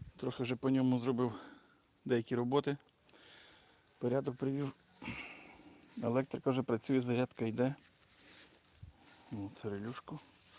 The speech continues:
Це реле поставив. Треба ще дашок для нього зробити, щоб вода не затікала, бо тут виламано. Зверху виламано. От.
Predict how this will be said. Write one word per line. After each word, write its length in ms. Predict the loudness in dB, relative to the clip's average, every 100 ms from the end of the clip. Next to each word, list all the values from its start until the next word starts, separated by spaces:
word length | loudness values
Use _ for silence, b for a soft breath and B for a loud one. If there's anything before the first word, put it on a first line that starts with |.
| B B B B B -12
Це 180 | -4 0
реле 180 | 0 -2
поставив. 420 | -6 -6 -4 -2
Треба 180 | 0 -2
ще 120 | -2
дашок 420 | -4 -2 -2 -2
для 140 | -2 -4
нього 140 | -2
зробити, 340 | -4 -4 -4
щоб 160 | -4 -6
вода 320 | -6 -4 -2
не 100 | -2
затікала, 380 | -4 -8 -4 -4
бо 120 | -4
тут 200 | -6 -4
виламано. 440 | -2 0 0 -2 -6 -12 B B B B B B B B B B -2
Зверху 380 | 4 4 6 8
виламано. 540 | 8 8 6 4 2 B B B B B B B _ _ -8 B B B B -20 _ _ -20 -18 -4
От. 520 | -2 -2 -4 -8 -10